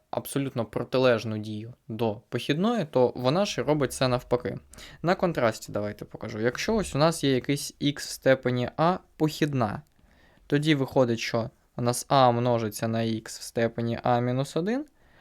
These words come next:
а якщо у нас є ікс в степені А первісна, то у нас буде ікс в степені А плюс один ділити на А плюс один. Таким чином, що ось на числі звичайному. Якщо у нас первісна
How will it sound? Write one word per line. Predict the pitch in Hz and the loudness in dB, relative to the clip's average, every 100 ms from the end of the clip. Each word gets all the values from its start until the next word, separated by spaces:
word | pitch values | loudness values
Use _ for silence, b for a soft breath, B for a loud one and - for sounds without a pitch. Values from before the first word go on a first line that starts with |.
| B B | B B
а | 131 | 2
якщо | 139 - 175 | 2 4 2
у | |
нас | 156 - | 2 2
є | 151 - | -2 0
ікс | 151 151 - | -2 -2 -6
в | |
степені | - 147 147 143 139 | 0 2 2 2 4
А | 135 | 4
первісна, | 131 170 202 147 113 - 113 113 - b b b b | 4 4 4 2 -2 -4 -8 -8 -12 b b b b
то | 131 | 0
у | 131 | 4
нас | 143 135 | 2 2
буде | 139 139 135 - | 0 2 0 -2
ікс | 156 135 113 - - | 0 0 0 -4 -10
в | - | -10
степені | - 131 123 120 120 - | 2 4 4 0 -2 -2
А | 139 131 117 | 0 2 2
плюс | 127 123 120 139 | 0 -2 -2 -2
один | 147 190 240 - _ _ - | -2 -2 -2 -8 _ _ -10
ділити | 123 120 143 - 135 | -4 0 0 0 -2
на | 120 117 - | -2 -2 -2
А | 135 151 147 | 2 2 2
плюс | - 117 123 127 - - | -2 -2 -2 -2 -8 -4
один. | 127 120 - - _ _ _ B B B B B B | -4 -4 -8 -10 _ _ _ B B B B B B
Таким | 160 156 196 | -2 2 0
чином, | - 202 156 | 0 0 0
що | 135 143 | 0 -2
ось | 131 - | -2 -2
на | 120 | -4
числі | 135 - 113 | -4 -2 -2
звичайному. | 104 104 - 104 104 107 | 0 -4 -2 -4 -2 -2
Якщо | 120 - | -2 0
у | 180 | 0
нас | 160 | 0
первісна | - 160 156 143 - 135 | 4 4 4 0 0 -2